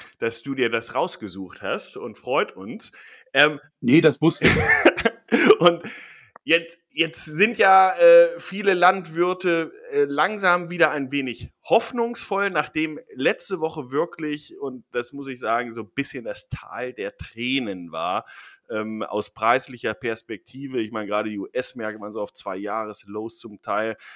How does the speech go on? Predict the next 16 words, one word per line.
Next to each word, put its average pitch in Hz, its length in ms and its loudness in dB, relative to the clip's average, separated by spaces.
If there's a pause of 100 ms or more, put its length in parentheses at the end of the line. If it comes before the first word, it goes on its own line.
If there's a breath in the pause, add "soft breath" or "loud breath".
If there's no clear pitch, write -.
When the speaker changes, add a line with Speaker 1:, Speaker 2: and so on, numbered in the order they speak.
(220 soft breath)
Speaker 1:
ähm, 104 240 -6
aber 120 440 2
auch 120 280 4
in 110 640 -10
den 113 180 -2
europäischen 110 640 -4
Märkten, 110 320 -4
gerade 101 320 -4
wenn 104 200 -12
wir 101 200 -6
uns 101 200 -16
mal 98 100 -12
tief 110 280 -20
angucken, 95 400 -14
sah 101 260 -4
es, - 200 -12